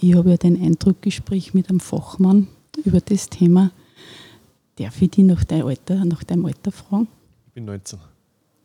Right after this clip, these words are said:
Speaker 1: Also wir haben's, seid ihr alle gleich weit?
Speaker 2: Mehr oder weniger, wir haben alle heuer gemeinsam maturiert, ja.
Speaker 1: Das heißt, wir haben's da mit neunzehnjährige Fachmänner und Frauen zu tun. Anne, Anne schüttelt den Kopf.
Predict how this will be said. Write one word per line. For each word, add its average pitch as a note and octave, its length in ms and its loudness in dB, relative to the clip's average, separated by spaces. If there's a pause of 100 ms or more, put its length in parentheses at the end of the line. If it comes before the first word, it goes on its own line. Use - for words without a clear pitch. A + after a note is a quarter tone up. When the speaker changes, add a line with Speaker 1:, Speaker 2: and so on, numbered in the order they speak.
(680)
Speaker 1:
Also E3 280 4
wir D#3+ 200 6
haben's, E3 400 4
seid - 360 -2
ihr G3 40 4
alle G3 200 4
gleich E3 320 0
weit? F#3+ 180 2 (760)
Speaker 2:
Mehr G2+ 120 -18
oder G2 140 -14
weniger, F#2 380 -12
wir G2 140 -10
haben F#2+ 180 -14
alle F#2+ 240 -12
heuer F2+ 200 -12
gemeinsam F2+ 380 -16
maturiert, F2+ 380 -20
ja. F#2 100 -18 (760)
Speaker 1:
Das - 220 -2
heißt, D#3 280 -4
wir E3+ 120 0
haben's D#3 260 0
da F3+ 100 -2
mit E3 220 2 (160)
neunzehnjährige D#3 880 0
Fachmänner E3 720 0
und E3 140 2
Frauen - 340 -2
zu - 160 -8
tun. G#3 400 0 (400)
Anne, F3 240 2 (160)
Anne F3 220 2
schüttelt - 440 -10
den E3 140 2
Kopf. - 480 -8